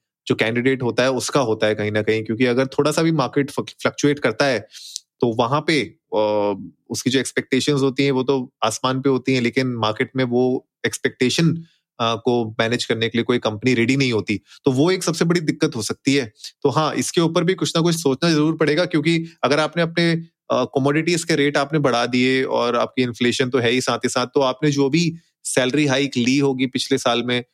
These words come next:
उसका कुछ ज्यादा फर्क पड़ेगा नहीं आपकी सैलरी पे। आप जो है घूम फिर के स्क्वायर वन पे ही आ जाओगे। That is definitely one point which I feel थोड़ा सा, मतलब, इस पे और, अ, गौर करने वाली बात है। In fact, लोगों को भी ये थोड़ा सा सोचना चाहिए।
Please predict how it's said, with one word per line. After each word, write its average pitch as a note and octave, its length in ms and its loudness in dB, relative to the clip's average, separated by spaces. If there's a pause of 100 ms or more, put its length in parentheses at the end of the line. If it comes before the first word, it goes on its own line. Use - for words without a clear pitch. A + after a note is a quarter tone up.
(180)
उसका C3+ 300 0
कुछ C3 180 -2
ज्यादा A#2 260 0
फर्क B2 340 -2
पड़ेगा A#2 240 0
नहीं C3 120 0
आपकी A#2+ 220 -2
सैलरी A2+ 280 0
पे। C3 120 0
आप A#2 300 0
जो A2+ 180 0
है A2+ 140 2 (540)
घूम A2+ 180 0
फिर A#2+ 160 0
के C#3+ 140 0
स्क्वायर A2 320 0
वन G#2+ 200 -2
पे A#2 100 2
ही A#2 60 4
आ G2+ 120 2
जाओगे। G2+ 360 0 (480)
That A#2+ 220 0
is D3 140 2 (380)
definitely C3+ 520 2
one B2+ 160 0 (120)
point B2+ 220 0
which C3 180 0
I B2 200 2
feel B2+ 400 2 (920)
थोड़ा D#3 200 4
सा, C#3+ 200 0
मतलब, C3 260 0
इस B2+ 140 -4
पे C#3 140 0
और, B2+ 300 0
अ, A#2+ 200 -2
गौर A2+ 300 0
करने A2+ 280 -2
वाली A#2 180 0
बात B2+ 200 0
है। G3+ 60 0
In G3+ 60 -2
fact, A3+ 140 -2
लोगों D#3+ 240 2
को G3+ 140 0
भी F#3+ 120 -2
ये F#3 60 2
थोड़ा D#3+ 200 0
सा D#3 100 -2
सोचना C#3 340 0
चाहिए। D3 260 -2